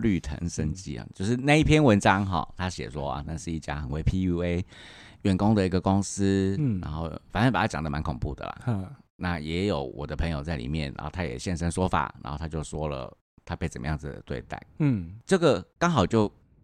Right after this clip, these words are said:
Speaker 1: 很像我们最近看的那个极度不妥。
Speaker 2: 啊。
Speaker 1: 嗯。
Speaker 2: 嗯。
Speaker 1: 就以前我们的主管，我们的长官，其实很会用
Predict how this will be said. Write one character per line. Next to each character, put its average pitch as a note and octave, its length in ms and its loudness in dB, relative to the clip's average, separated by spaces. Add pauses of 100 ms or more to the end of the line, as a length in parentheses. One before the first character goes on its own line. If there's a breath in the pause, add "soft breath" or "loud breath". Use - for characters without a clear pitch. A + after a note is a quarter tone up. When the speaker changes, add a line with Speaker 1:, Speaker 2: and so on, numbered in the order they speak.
Speaker 1:
很 F#2 140 0
像 B2 180 0
我 D2 80 0
们 B1+ 140 -4
最 F2 120 -4
近 E2 140 -4
看 D#2 220 -8
的 B1+ 100 -8
那 C2+ 140 -8
个 G1+ 320 -14 (160)
极 F2+ 140 -6
度 G#2 100 2
不 - 80 4
妥。 - 140 2 (420)
Speaker 2:
啊。 B2 640 -4
Speaker 1:
嗯。 A2+ 300 -2 (280)
Speaker 2:
嗯。 C#3+ 220 -6 (160)
Speaker 1:
就 D3+ 140 8
以 A2+ 80 0
前 E2 200 -4
我 D#2+ 60 -8
们 C2+ 140 -12
的 D#2+ 80 -10
主 D2+ 200 -8
管， - 180 -6 (120)
我 D2 60 -10
们 C#2+ 100 -6
的 D#2 100 -8
长 C#2 200 -12
官， D2+ 200 -8
其 F#2+ 120 -8
实 G#2+ 120 -8
很 - 100 -10
会 F2+ 180 -6
用 F2+ 140 0